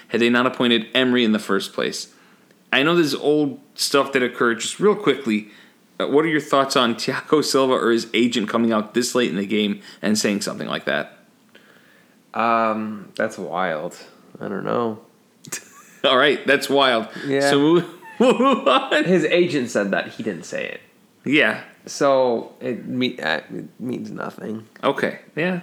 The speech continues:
Speaker 1: Agent talk.
Speaker 2: Agents, agents in
Speaker 1: But what's the
Speaker 2: soccer
Speaker 1: point of
Speaker 2: are
Speaker 1: bringing something up
Speaker 2: trouble.
Speaker 1: like that two years after the fact? Like, what was the point of that?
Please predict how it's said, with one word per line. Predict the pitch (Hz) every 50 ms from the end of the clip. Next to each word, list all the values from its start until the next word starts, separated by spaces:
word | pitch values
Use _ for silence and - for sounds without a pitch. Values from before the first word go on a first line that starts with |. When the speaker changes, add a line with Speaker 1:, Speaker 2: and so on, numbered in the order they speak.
| - -
Speaker 1:
Agent | 131 143 139 131 131 120 120
talk. | - 123 -
Speaker 2:
Agents, | 226 254 254 240 262 262 233 - -
agents | - 185 202 226 208 190 208 202 185 - -
in | -
Speaker 1:
But | 202 196
what's | 143 131 123 120 113 -
the | 120 110
Speaker 2:
soccer | 107 104 104
Speaker 1:
point | 101 104 101 98
of | 95
Speaker 2:
are | 95
Speaker 1:
bringing | - 175 180 190 190 180
something | 175 - 185 175 - 196 170 156
up | 160 175
Speaker 2:
trouble. | 175 185
Speaker 1:
like | 165 131
that | - 131 110 - -
two | - 151
years | 143 135 135 131 135
after | 123 120 - -
the | 117 107
fact? | - - -
Like, | 135 131 123 120 117
what | 120 147 165 143
was | 170 165
the | 147 156
point | 147 - 151 143 160
of | 139 98
that? | 95 65 - - _